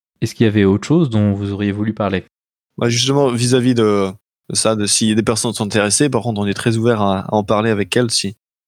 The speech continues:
Speaker 2: si jamais elles entendent, euh, ce podcast. Euh, on est très ouvert, ils peuvent, euh, nous contacter. Euh, on a déjà eu des, euh, des personnes qui nous en ont parlé pour savoir si, comment ça s'était passé, si on pouvait leur expliquer un petit peu. Donc voilà, euh,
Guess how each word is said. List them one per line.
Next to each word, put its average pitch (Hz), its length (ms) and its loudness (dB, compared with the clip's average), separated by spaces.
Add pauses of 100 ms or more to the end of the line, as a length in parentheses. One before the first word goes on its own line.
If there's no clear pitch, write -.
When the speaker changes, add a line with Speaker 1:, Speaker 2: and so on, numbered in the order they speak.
Speaker 2:
si - 140 -10
jamais 107 200 2
elles 101 340 0
entendent, 101 320 -2
euh, 95 220 0 (420)
ce - 160 -6
podcast. 110 640 -2
Euh, 104 540 2
on 101 180 -2
est 104 60 -2
très 110 240 -2
ouvert, 131 240 2
ils 110 80 -4
peuvent, 104 240 0
euh, 104 140 2
nous 107 120 -4
contacter. 107 460 -2
Euh, 107 240 0
on 101 160 -4
a 104 80 2
déjà 107 240 0
eu 113 100 2
des, 101 180 2
euh, 95 220 -4 (480)
des 110 140 -2
personnes 113 340 0
qui 101 380 -4
nous 101 180 -4
en 101 80 0
ont 98 80 -2
parlé 101 420 2
pour - 160 -10
savoir 95 300 -4
si, - 280 -6 (420)
comment 104 180 0
ça 98 160 -2
s'était 101 200 0
passé, 110 420 0
si 95 160 0
on 92 60 -6
pouvait 101 200 -2
leur 92 140 -2
expliquer - 500 -4
un 92 160 -2
petit - 160 -8
peu. 120 140 0
Donc 101 180 -4
voilà, 98 320 -2
euh, 90 120 -12